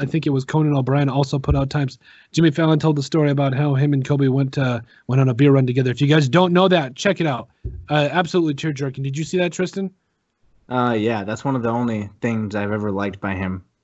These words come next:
Speaker 2: But
Speaker 1: Yeah. <laughs> Like, legitimately,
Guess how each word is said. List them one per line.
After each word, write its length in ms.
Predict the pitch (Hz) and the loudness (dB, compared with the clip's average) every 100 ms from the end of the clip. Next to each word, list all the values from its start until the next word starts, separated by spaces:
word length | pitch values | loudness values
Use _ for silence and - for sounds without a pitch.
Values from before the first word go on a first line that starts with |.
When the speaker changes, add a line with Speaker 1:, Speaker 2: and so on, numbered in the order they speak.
| _ - | _ -6
Speaker 2:
But 180 | 104 170 | 0 2
Speaker 1:
Yeah. 100 | - - - - - - _ - | 0 -4 -16 -20 -20 -20 _ -6
<laughs> 60 | - - - - - | -6 -10 -20 -20 -4
Like, 280 | 175 170 - _ | -2 -2 -6 _
legitimately, 720 | 165 170 151 240 269 262 269 | -6 -4 0 0 0 -2 -4